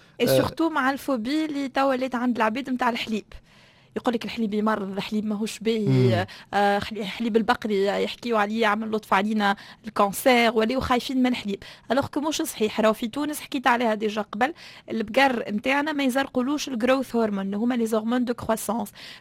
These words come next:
Speaker 1: الهرمونات اللي باش ي-، ي-، يكبر بها فيس على العجول
Speaker 2: مم.
Speaker 1: نتاعنا، خاطر الفلاح ما عندوش الكاباسيتي فينانسيير باش ينجم يشريهم هذوما، ما عندناش انتاج معناها عالمي، احنا مانيش قاعدين نصدروا لل-، للبلدان.
Speaker 2: مم.
Speaker 1: فهمت؟ دونك ما نخافوش، راهو حليبنا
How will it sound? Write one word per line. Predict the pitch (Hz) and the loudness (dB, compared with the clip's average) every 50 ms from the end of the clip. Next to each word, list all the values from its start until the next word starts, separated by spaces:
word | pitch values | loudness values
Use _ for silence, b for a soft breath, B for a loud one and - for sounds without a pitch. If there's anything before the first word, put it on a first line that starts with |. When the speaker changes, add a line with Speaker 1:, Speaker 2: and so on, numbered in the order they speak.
| _ | _
Speaker 1:
الهرمونات | 226 220 233 247 247 233 226 226 247 277 262 - | 0 2 4 4 4 2 2 0 -2 -2 -4 -6
اللي | 240 233 247 | -6 -6 -4
باش | 226 - - - | -6 -6 -6 -4
ي-، | |
ي-، | 240 240 233 226 220 214 220 220 214 214 214 214 214 220 220 220 226 - 214 240 | -4 -4 -2 0 0 0 2 2 2 0 0 0 0 0 0 0 -2 -2 -2 -4
يكبر | 254 - 226 226 214 | -4 -2 -2 -2 0
بها | 208 240 247 240 254 | 2 2 2 2 0
فيس | 240 - 240 - | -2 -4 -2 0
على | 240 226 214 214 | 2 2 4 4
العجول | 208 208 - - 240 | 2 2 2 2 4
Speaker 2:
مم. | 120 226 220 220 - - 226 | 4 6 6 6 4 4 0
Speaker 1:
نتاعنا، | 226 - 233 208 190 196 214 - B B B B B | 0 2 2 0 0 0 -4 -6 B B B B B
خاطر | - - 254 - 247 | -2 -2 0 0 0
الفلاح | 214 247 233 240 311 294 - | 0 2 2 2 2 0 2
ما | 285 269 | 2 4
عندوش | 262 262 262 269 254 330 339 - - | 4 4 4 2 2 0 0 0 -4
الكاباسيتي | 233 - 214 202 - 233 - - 214 - 240 | -4 -4 -4 -2 -2 -2 -4 -4 -4 -6 -6
فينانسيير | - - 220 220 220 202 - - 214 214 220 B B B B B - | -2 -2 0 0 0 -2 -2 -2 0 0 -2 B B B B B -8
باش | - - | -2 0
ينجم | 233 240 247 233 226 233 226 | 2 2 2 2 2 2 0
يشريهم | 233 226 - 226 220 220 190 196 202 | 2 0 0 2 2 2 2 2 0
هذوما، | 185 190 190 269 330 330 320 | -2 -2 -2 0 0 0 0
ما | 320 311 | 0 0
عندناش | 285 294 320 370 381 - - | 0 0 -2 -2 -4 -4 -2
انتاج | 285 254 247 - 277 277 254 240 | -2 -2 0 0 -2 -2 0 0
معناها | 240 226 226 233 226 | 0 2 2 2 0
عالمي، | 208 196 220 240 233 214 202 196 190 180 - | 2 2 4 4 4 2 0 -2 -2 -4 -4
احنا | 202 - 196 214 B B B B B B | -6 -6 -8 -10 B B B B B B
مانيش | 233 247 277 - | -6 -6 -6 -4
قاعدين | - 247 247 226 269 269 | -2 -2 -2 0 2 2
نصدروا | 254 254 240 - - 254 220 196 208 196 202 196 | 2 2 2 2 2 2 2 2 0 0 0 0
لل-، | 196 190 190 196 190 196 196 196 190 190 | 0 -2 -2 -2 -2 -2 -2 -2 -2 -2
للبلدان. | 202 196 190 196 190 190 190 185 202 208 202 185 190 180 - B B B B B | -4 -4 -2 -4 -2 -4 -2 0 0 0 2 2 -2 -2 -2 B B B B B
Speaker 2:
مم. | 127 123 | 2 2
Speaker 1:
فهمت؟ | - 117 113 110 | 4 4 2 0
دونك | 107 143 220 214 - | -2 -4 -4 -2 0
ما | 247 - | -2 -2
نخافوش، | 269 - - 226 220 - 240 262 269 - - | 0 0 0 0 0 0 -2 -2 -2 0 2
راهو | 208 202 208 | 2 2 2
حليبنا | - - 220 240 226 196 202 190 | 0 -2 -2 -2 -2 -2 -2 -4